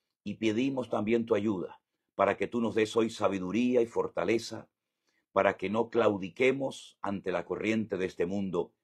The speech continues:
sino que podamos mantenernos firmes en tu palabra, sin desviarnos a diestra ni a siniestra, dando testimonio y fe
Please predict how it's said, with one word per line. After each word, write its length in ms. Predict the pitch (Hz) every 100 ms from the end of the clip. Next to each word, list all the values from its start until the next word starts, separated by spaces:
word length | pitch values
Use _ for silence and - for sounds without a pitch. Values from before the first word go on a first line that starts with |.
| _ _
sino 300 | - 113 107
que 120 | - 92
podamos 380 | 95 117 127
mantenernos 720 | 107 104 95 101 113 113 101 -
firmes 640 | - 165 175 165 165 -
en 120 | 131
tu 140 | 131
palabra, 540 | 110 110 85 64 - _ _ _ _ _ _ _ _ _ _
sin 260 | - 104
desviarnos 840 | 98 95 98 110 131 117 87 64 -
a 100 | 78
diestra 500 | 95 139 143 - 127
ni 140 | 131
a 40 | 113
siniestra, 640 | 113 104 95 - - - _ _ _ _
dando 480 | 98 110 113 107
testimonio 680 | 104 98 - 92 113 131 123
y 80 | 104
fe 460 | - - 151 160